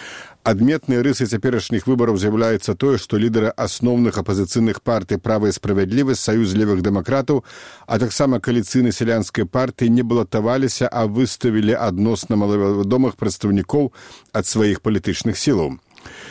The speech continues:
Цэнтральная выбарчая камісія Польшчы паведаміць афіцыйныя вынікі выбараў у аўторак.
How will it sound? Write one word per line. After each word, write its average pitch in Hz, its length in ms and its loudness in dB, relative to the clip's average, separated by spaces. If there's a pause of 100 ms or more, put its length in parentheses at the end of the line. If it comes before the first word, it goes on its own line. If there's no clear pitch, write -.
(160)
Цэнтральная 160 480 2
выбарчая 147 400 0
камісія 139 480 2
Польшчы 135 480 0
паведаміць 120 560 0
афіцыйныя 107 640 0
вынікі 101 480 0
выбараў 98 480 0
у 101 160 0
аўторак. 87 560 -2